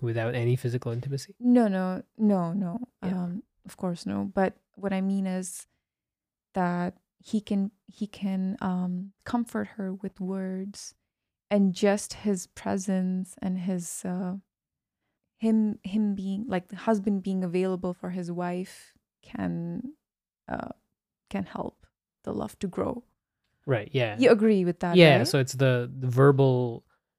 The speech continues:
Speaker 1: the thing, the things that he says and the actions that he does, uh, outside of the intimacy that creates this emotional intimacy.
Speaker 2: Yeah, and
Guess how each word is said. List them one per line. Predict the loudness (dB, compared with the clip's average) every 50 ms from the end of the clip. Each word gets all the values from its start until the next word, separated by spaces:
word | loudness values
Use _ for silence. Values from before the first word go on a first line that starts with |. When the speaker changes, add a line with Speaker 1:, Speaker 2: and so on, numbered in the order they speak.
| _ -4
Speaker 1:
the | -2
thing, | 4 6 6 6 8 6
the | 4
things | 4 6 6 6 6 6
that | 6 4 4
he | 4
says | 2 2 2 4 4 4 2 0
and | -2 -4 -4
the | -4
actions | -4 -4 -4 -4 -4 -4 -2
that | -2 -2
he | -2
does, | -2 -2 -2 -2 -4 -6 -10 -16 -20 _ _ _ _ _ _ _ _ _ _ _ _
uh, | -6 -4 -4 -2 -4 -6 -8 -10 _ _ _ _ _ _ _ -4
outside | -2 -2 -2 0 0 2 4 4 4
of | 4 2 2 0
the | -4 -4
intimacy | -4 -4 -4 -2 -4 -4 -4 -6 -6 -8 -8 -8 -10 -14 _ _ _ _ _ _ _ -10
that | -6 -6 -6 -6 _ _ _ _
creates | -6 -2 -2 0 0 0 -2 -2 -4 -6 -8 -10 -10 -10 -8
this | -6 -6 -6 -6 -8 -6 -6
emotional | -4 -2 0 2 0 0 0 -4 -6 -8 -10 -12 -16
intimacy. | _ -14 -14 -14 -14 -14 -16 -16 -18 -20 _ _ _
Speaker 2:
Yeah, | -16 -6 -4 -2 0 0 0 0 0 0 -2 -2 -4 -6 -10 -12 -14 _ _ _ _ _ _ _
and | -2 0 0 0 -2